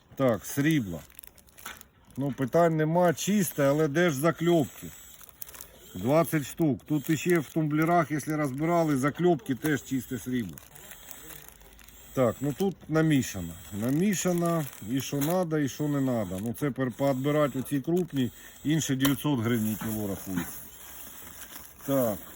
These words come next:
поїхали далі. Такі мікросхеми. Такі покажи.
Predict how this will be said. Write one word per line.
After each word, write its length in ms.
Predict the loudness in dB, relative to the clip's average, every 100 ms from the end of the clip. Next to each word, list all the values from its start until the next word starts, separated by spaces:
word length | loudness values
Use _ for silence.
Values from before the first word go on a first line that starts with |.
| -8
поїхали 600 | -2 0 -2 -4 -2 -2
далі. 440 | -2 -2 -2 -6 -10 -18 -20 -20 -12
Такі 340 | -12 -6 -2
мікросхеми. 1040 | 0 -2 -4 -6 -8 -6 -2 0 0 -4 -10 -16 -20 -20 -20 -20 -20 -20 -20 -20 -20 -10
Такі 240 | -6 -6
покажи. 460 | -8 -8 -8 -8